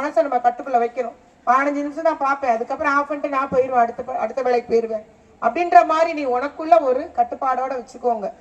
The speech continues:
ஏன்னா இந்த சோஷியல் மீடியா வந்து நமக்கு எக்ஸ்போஷர் மட்டும் தரல, நிறைய பேர், பெண்கள் குறிப்பா, நிறைய பேர்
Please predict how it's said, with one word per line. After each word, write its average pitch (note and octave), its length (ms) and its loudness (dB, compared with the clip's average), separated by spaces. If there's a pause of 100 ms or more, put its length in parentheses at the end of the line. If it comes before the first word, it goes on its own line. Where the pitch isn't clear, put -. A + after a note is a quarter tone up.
(220)
ஏன்னா C#4+ 240 2
இந்த C#4 140 -2
சோஷியல் F4 480 -4
மீடியா D4+ 240 -2
வந்து C#4+ 280 -4 (380)
நமக்கு C4 300 -4
எக்ஸ்போஷர் E4 560 2
மட்டும் D#4 280 0
தரல, B3+ 240 6 (120)
நிறைய E4 720 6
பேர், D#4 180 2 (440)
பெண்கள் D#4+ 460 4
குறிப்பா, C#4 400 -2
நிறைய C#4 380 0
பேர் D4 240 2